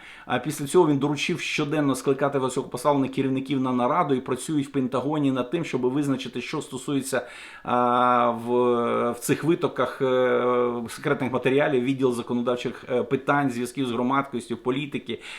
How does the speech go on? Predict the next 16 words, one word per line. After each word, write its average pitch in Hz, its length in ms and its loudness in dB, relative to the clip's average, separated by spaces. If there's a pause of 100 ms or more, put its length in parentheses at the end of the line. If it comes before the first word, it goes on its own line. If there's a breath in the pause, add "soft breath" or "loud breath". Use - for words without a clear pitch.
(160 loud breath)
генерального 143 440 2
юрисконсула, 135 840 0
розвідки, 131 480 2
безпеки. 123 580 2
Вони 135 220 2
щодня 127 720 2
на 131 140 0
контакті 117 640 -2
зі 104 60 -4
своїми 113 340 -4
партнерами. 104 600 -4
Типу, 107 280 -8
а 113 120 0
ми, 135 180 0
да, 127 320 0
ми, 120 220 -2